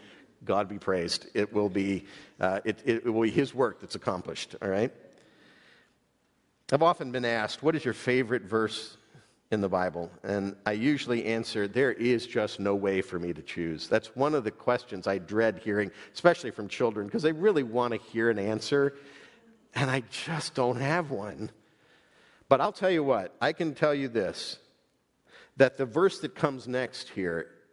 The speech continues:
is as close as it gets. Romans eight thirty-two,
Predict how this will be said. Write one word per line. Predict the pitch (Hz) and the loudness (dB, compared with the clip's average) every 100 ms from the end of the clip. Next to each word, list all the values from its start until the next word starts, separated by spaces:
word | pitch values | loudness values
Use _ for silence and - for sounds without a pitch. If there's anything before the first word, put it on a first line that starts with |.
| _ _ - | _ _ -2
is | 104 87 | -2 -2
as | 80 | -6
close | - 101 101 | 0 0 0
as | 95 | -6
it | 98 | -6
gets. | 87 65 - - - - _ _ _ _ _ _ _ _ _ _ _ | -6 -8 -8 -10 -12 -20 _ _ _ _ _ _ _ _ _ _ _
Romans | 104 107 143 135 | 0 2 2 0
eight | 117 107 110 | 0 0 0
thirty-two, | 110 98 98 - 117 80 | 0 0 -4 -2 -2 -2